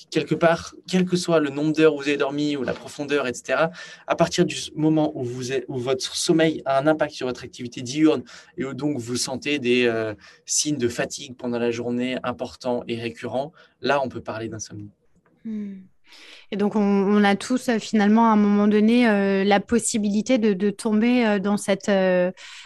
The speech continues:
Speaker 2: euh, dans ce, dans ce trouble-là, finalement. Alors, moi, j'avais, j'avais lu que, euh,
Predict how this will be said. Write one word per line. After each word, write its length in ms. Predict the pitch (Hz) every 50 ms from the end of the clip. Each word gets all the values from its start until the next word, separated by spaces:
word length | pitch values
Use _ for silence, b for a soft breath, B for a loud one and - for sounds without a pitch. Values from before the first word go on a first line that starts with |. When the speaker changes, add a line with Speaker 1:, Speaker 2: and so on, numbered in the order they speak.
| B -
Speaker 2:
euh, 180 | 185 202 202 208
dans 160 | 196 202 196
ce, 140 | 190 - 180
dans 180 | 220 214 208
ce 140 | 202 - 226
trouble-là, 540 | 202 - - - 220 208 226 233 254 285 294
finalement. 400 | 277 - - 233 214 208 220 220
Alors, 100 | 208 208
moi, 80 | 208 226
j'avais, 300 | 202 220 214 214 208 202 190 190 220
j'avais 260 | - 226 214 214 220
lu 160 | 208 247 269
que, 380 | 262 - 247 226 214 202 196 190 B B B B B B _ -
euh, 480 | 208 202 202 196 196 190 190 190 185